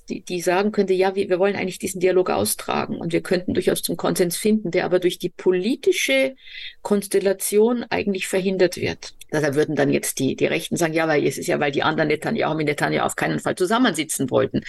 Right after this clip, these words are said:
Deshalb musste ja diese Regierung jetzt so machen, hatte gar keine andere Wahl. Das mag schon so sein, sagen aber die anderen, aber gut, aber so mit Netanyahu sollte man auch nicht zusammensitzen. Da gibt's auch Grenzen bei der ganzen Geschichte. Jemanden, der unter Anklage steht und der jetzt möglicherweise diese Justizreform für sich persönlich nutzen könnte,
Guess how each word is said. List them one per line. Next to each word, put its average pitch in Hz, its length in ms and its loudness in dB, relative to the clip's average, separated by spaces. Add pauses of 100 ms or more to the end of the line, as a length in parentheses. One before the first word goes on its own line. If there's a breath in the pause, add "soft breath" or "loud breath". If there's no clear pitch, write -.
(240 loud breath)
Deshalb - 260 0
musste 190 300 2
ja 165 60 4
diese 160 240 -2
Regierung 156 400 2
jetzt - 400 -2 (160)
so 160 160 -2
machen, 185 400 0 (320 loud breath)
hatte 160 220 0
gar 151 140 0
keine 147 260 -2
andere 147 300 -2
Wahl. 170 360 2 (160 loud breath)
Das - 180 0
mag 143 180 2
schon 160 160 -2
so 185 100 2
sein, 196 240 2
sagen 170 200 0
aber 165 140 2
die 156 140 0
anderen, 160 240 2
aber 156 180 2
gut, 220 240 0
aber 151 180 4
so 160 120 2
mit 160 160 -2
Netanyahu 156 760 0
sollte 180 300 -2
man 156 160 -2
auch 135 120 0
nicht 160 220 -8
zusammensitzen. 143 800 0
Da 147 80 0
gibt's - 280 -2
auch - 400 -2
Grenzen 151 520 0
bei - 120 0
der - 120 -2
ganzen - 360 -4
Geschichte. - 480 0
Jemanden, 131 500 2
der 127 200 0
unter 135 220 0
Anklage 180 460 0
steht 165 440 -2
und 147 180 -4
der 143 100 4
jetzt - 240 -2
möglicherweise 147 580 -2
diese 139 200 -2
Justizreform 143 920 0
für - 180 -2
sich 160 200 -2
persönlich 160 440 0
nutzen 151 320 -2
könnte, 139 380 0